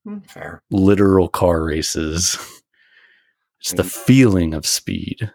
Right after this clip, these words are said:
Speaker 1: I, I,
Speaker 2: I
Speaker 1: I understand
Speaker 2: feel like
Speaker 1: that.
Speaker 2: I am speed.
Speaker 1: I, I think
Speaker 2: On speed. Am speed.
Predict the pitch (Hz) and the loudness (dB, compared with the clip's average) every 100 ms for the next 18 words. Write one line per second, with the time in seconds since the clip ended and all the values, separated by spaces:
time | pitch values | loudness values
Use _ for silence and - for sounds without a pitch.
0 | _ _ _ _ - 165 190 165 165 160 | _ _ _ _ -2 2 2 2 2 0
1 | 165 156 156 147 107 87 78 156 - 95 | 0 2 4 4 4 2 0 -2 -4 -2
2 | 85 80 80 82 - - 82 80 - - | 0 -2 -2 -2 -2 0 -2 -2 -4 -8
3 | _ _ 123 143 110 92 82 78 - 87 | _ _ 0 2 2 2 2 0 -2 0
4 | 78 76 - - - - - 101 82 76 | 0 0 -4 -16 -14 -12 -4 0 0 -2
5 | - - 85 76 90 | -4 -2 -2 -2 -4